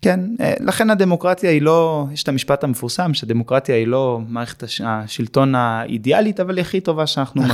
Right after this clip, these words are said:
Speaker 1: מכירים.
Speaker 2: הכי פחות גרועה.
Speaker 1: נכון, הכי פחות גרועה, אה,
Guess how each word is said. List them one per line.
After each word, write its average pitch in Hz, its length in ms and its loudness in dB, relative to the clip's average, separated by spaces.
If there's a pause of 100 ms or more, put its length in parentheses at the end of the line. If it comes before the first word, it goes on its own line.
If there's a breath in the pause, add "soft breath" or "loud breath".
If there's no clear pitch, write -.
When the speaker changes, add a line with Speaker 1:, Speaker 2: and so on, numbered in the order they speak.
Speaker 1:
מכירים. 147 120 2
Speaker 2:
הכי 120 180 2
פחות 151 260 0
גרועה. 135 260 0 (160)
Speaker 1:
נכון, 220 240 2
הכי 147 180 -4
פחות 143 340 -4
גרועה, 156 320 2 (460 soft breath)
אה, 147 400 6